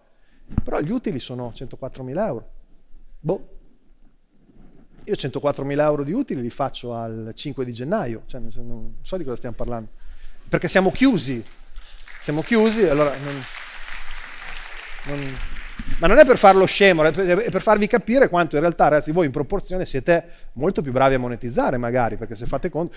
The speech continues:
voi non ce le avete diciassette milioni di potenziali clienti, no, che vi conoscono, quindi molto probabilmente siete più bravi.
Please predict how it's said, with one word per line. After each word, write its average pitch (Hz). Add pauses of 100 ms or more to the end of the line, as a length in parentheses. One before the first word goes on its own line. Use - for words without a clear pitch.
(100)
voi 165
non 196
ce -
le 135
avete 196
diciassette 143
milioni 135
di 127
potenziali 135
clienti, 131
no, 131
che 123
vi 120
conoscono, 127
quindi 165
molto -
probabilmente 143
siete 113
più 104
bravi. 127